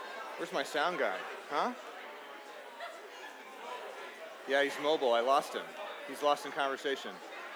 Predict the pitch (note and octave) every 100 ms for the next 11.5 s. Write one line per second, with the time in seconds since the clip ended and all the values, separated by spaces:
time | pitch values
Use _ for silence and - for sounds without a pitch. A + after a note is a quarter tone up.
0 | - D#3+ E3+ F#3 F#3+ G#3 A3 G#3 D3+ G3+
1 | A#3 D3+ D3+ D#3 E3 F3+ A#3+ - - -
2 | - - - - - - - D3 A3 C4
3 | - - - - - - C#3 D3+ G3+ C4+
4 | C4 - - - - - - - - -
5 | - C#3+ G#3 C#4+ - - - - D#3+ F3+
6 | G3 A3 C#4 - - - - - - -
7 | - A3 A#3+ - - - - - G#3 A#3+
8 | A#3+ - - - - A#3+ G#3+ - D4+ G#3
9 | A3 A3+ C4+ B3+ A3 G3+ G3+ A3+ C4+ A#3+
10 | A#3 G#3+ G#3 F#3+ D3+ B2 B2 A2+ F#2 -
11 | E3+ B2 - - -